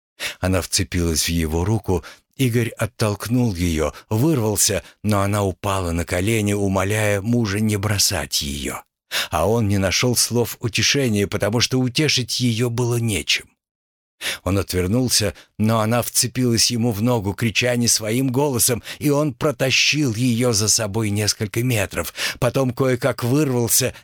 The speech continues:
и помчался прочь, не оборачиваясь, оставив ее на полу в слезах.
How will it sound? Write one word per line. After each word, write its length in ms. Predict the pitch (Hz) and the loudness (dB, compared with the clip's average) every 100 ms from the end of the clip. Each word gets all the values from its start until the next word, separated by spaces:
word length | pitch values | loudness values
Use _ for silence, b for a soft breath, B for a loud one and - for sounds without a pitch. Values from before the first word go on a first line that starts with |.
| _ | _
и 80 | - | -2
помчался 640 | 143 127 - 135 110 - 117 | 0 0 0 -2 0 -2 -2
прочь, 460 | - 147 127 - b - | 0 0 0 -2 b -2
не 120 | 123 | 0
оборачиваясь, 880 | 120 107 113 127 - 98 87 90 - B - | 2 0 0 0 0 -2 -2 0 -2 B -2
оставив 640 | 98 - 107 95 87 - | -2 0 0 0 -2 0
ее 340 | 101 92 92 | 0 2 2
на 140 | 92 87 | 0 -2
полу 280 | 87 92 95 | -2 -2 0
в 100 | - | 0
слезах. 640 | 92 87 78 71 - - | 0 0 0 -2 -6 -14